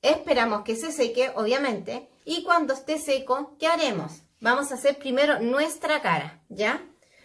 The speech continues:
¿Cómo la crearemos? Usaremos ojos locos, ¿cierto? Yo tengo dos, ¿ya? Y usaremos plumón, ¿ya? Primer paso.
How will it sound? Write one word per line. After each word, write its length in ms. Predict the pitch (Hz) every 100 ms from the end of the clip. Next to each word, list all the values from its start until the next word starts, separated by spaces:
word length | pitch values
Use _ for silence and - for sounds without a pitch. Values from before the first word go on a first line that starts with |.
| _
¿Cómo 240 | - 320 349
la 160 | 339
crearemos? 520 | 320 294 226 180 143 - -
Usaremos 720 | - 285 311 262 285 311 311 -
ojos 520 | 285 311 339 - 202
locos, 340 | 226 175 -
¿cierto? 580 | - - - 208 - 294 311 - - - - _ - - - - - - - - -
Yo 160 | 202 208
tengo 240 | 247 262
dos, 300 | 269 156 - _ _ _ _
¿ya? 280 | - 175 220 - - - -
Y 340 | 330 392 -
usaremos 680 | - 247 254 247 294 320 - _
plumón, 480 | 233 254 247 147 151 _ _ _ -
¿ya? 300 | 190 233 285 - _ _
Primer 400 | 285 302 349 349
paso. 360 | 254 180 -